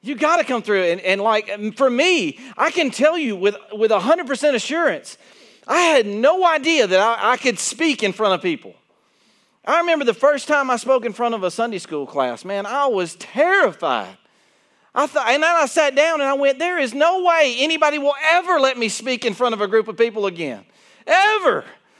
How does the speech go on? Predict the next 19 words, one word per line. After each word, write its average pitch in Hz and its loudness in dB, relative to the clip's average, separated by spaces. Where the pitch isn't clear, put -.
Like, 269 -2
that, 339 0
that 339 4
was 359 -2
the 339 0
worst 320 0
thing 359 0
I've 311 2
ever 339 2
heard. 349 0
There's 294 -2
no 339 -2
way 359 0
anybody 285 0
will 240 2
let 240 0
me 196 -2
speak 220 -8
again. 170 -8